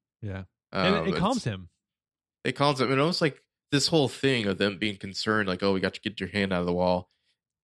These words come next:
Speaker 2: It's, on the one hand, it's, like, stupid to punch a wall. But on the other hand, this distracted them for a little while.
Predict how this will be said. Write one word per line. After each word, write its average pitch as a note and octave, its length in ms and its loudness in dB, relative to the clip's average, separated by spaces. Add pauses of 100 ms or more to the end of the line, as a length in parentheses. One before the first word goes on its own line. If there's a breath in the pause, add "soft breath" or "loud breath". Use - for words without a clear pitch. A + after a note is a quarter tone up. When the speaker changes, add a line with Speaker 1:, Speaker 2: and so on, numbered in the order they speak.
(160)
Speaker 2:
It's, - 420 -2 (200)
on B2+ 140 2
the A#2+ 80 0
one A2+ 140 4
hand, G#2+ 180 2
it's, G2+ 100 -2
like, G2+ 120 0
stupid G2+ 360 -2
to F#2+ 60 -4
punch G2 260 -2
a G2+ 40 0
wall. F2+ 420 2 (240)
But G2+ 100 2
on G2 80 2
the F#2+ 80 4
other F#2 160 2
hand, F#2+ 220 -2
this F#2+ 200 -4
distracted E2+ 640 -2
them D#2 300 -6
for - 140 -6
a D#2+ 40 -2
little D#2+ 180 -6
while. E2 320 -6